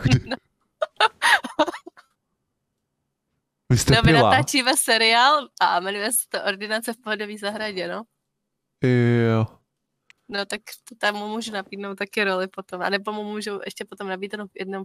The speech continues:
Speaker 2: filmu, který točíme, to je o F B I agentech.
Speaker 1: Jo, dobře. A, no, já si myslím, že on by zítra měl být ready právě.
Speaker 2: No, tak mu řekněte, ať se ozve, protože on mi nezvedá telefon prostě, že jo.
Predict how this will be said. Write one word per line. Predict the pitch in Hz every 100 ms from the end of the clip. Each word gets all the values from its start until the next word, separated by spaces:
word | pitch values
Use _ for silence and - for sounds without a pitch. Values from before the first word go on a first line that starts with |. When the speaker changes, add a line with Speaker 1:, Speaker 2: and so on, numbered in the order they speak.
| -
Speaker 2:
filmu, | 185 180
který | 180 180 180
točíme, | 185 - 175 170
to | -
je | 180 185 180
o | - 175
F | 175 185 -
B |
I | 175 175
agentech. | 175 170 170 - - _ _ -
Speaker 1:
Jo, | 110 101 98
dobře. | - 98 104 82 - _ _ _ _
A, | 98 98 98 95 _ _ _ _ -
no, | 135 139 131 139
já | 147 127
si | 156
myslím, | 147 120 127
že | 120
on | 120 117
by | 117
zítra | 120 120 120
měl | 120 117
být | 123 123
ready | 131 131
právě. | 101 95 80 80 80 120 - _ _ _ _ - _
Speaker 2:
No, | 220 214 226
tak | 240 233
mu | 240
řekněte, | 240 226 233 233 233
ať | 220 226
se | 240
ozve, | - 240 233 214
protože | - 220 214 208
on | 208
mi | 214 214
nezvedá | 214 208 214 220
telefon | 220 208 240 - 208 202
prostě, | 202 - - 202
že | 208
jo. | 214